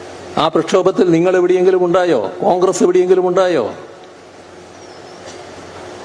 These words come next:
മറ്റെല്ലാവരും ഉണ്ടായല്ലോ. എന്തുകൊണ്ടാണ് കോൺഗ്രസ് മാത്രം മാറി നിന്നത്?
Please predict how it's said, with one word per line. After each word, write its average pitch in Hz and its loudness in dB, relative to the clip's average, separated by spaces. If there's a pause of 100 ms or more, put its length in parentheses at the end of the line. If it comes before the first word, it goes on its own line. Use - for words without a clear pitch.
(520)
മറ്റെല്ലാവരും 214 2
ഉണ്ടായല്ലോ. 214 2 (1900)
എന്തുകൊണ്ടാണ് 208 4
കോൺഗ്രസ് 196 2
മാത്രം 175 2
മാറി 156 2
നിന്നത്? 139 2